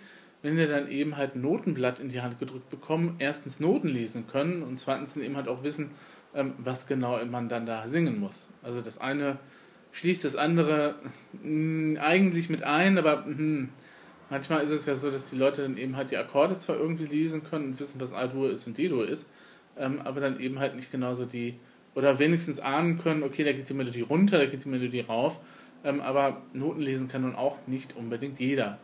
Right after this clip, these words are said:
Hab ich im Chor tatsächlich auch. Es gibt dann Leute, die dann eben halt nach Gehör singen. Ich bewundere solche Leute, weil die unheimlich gutes Gedächtnis haben müssen, ähm, wenn die dann eben halt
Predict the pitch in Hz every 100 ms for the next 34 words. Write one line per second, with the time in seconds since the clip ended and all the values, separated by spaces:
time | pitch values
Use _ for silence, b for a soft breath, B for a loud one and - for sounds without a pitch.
0 | - 190 - - 139 - 196 202 165 165
1 | 147 131 120 139 196 B B B B -
2 | - - 160 170 143 127 131 143 147 131
3 | 139 151 139 - 151 151 151 131 107 101
4 | 98 - - - - - - 147 143 262
5 | 311 151 127 123 131 117 120 127 139 131
6 | 127 139 - 175 233 196 185 - 165 -
7 | - 143 170 151 - 113 110 113 - 196
8 | 208 B B B - - 139 143 147 -
9 | - 131 139 139 131 123 131 131 135 131